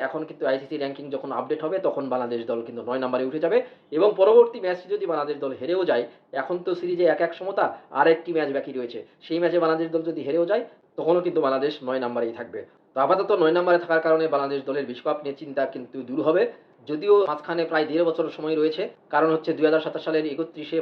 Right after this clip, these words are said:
মার্চ পর্যন্ত র্যাঙ্কিংটা হিসাব করা হবে, ততদিন পর্যন্ত কিন্তু র্যাঙ্কিংয়ে আরও উলটপালট হবে। তো দেখা যাক বাংলাদেশ দল পরবর্তী ওয়ানডেতে কী করে।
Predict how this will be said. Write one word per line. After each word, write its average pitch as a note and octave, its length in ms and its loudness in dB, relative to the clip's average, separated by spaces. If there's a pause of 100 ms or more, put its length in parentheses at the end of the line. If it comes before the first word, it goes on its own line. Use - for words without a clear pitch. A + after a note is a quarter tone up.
মার্চ C#3+ 200 -4 (100)
পর্যন্ত C#3+ 340 -4 (520)
র্যাঙ্কিংটা C#3 400 -2 (120)
হিসাব B2 240 -6
করা A#2+ 200 -2
হবে, G#2 160 -6 (360)
ততদিন C#3+ 360 0
পর্যন্ত C#3 240 -2 (100)
কিন্তু C3 200 -8 (160)
র্যাঙ্কিংয়ে C3 380 -6 (100)
আরও B2 160 -4
উলটপালট A2 460 -10
হবে। - 140 -10 (560)
তো C#3 40 -8 (100)
দেখা E3+ 180 4
যাক F#3+ 100 6 (100)
বাংলাদেশ C#3+ 340 0
দল F3 160 4
পরবর্তী C#3 360 -2
ওয়ানডেতে C#3 420 -6
কী D3 140 -18
করে। D#3 140 2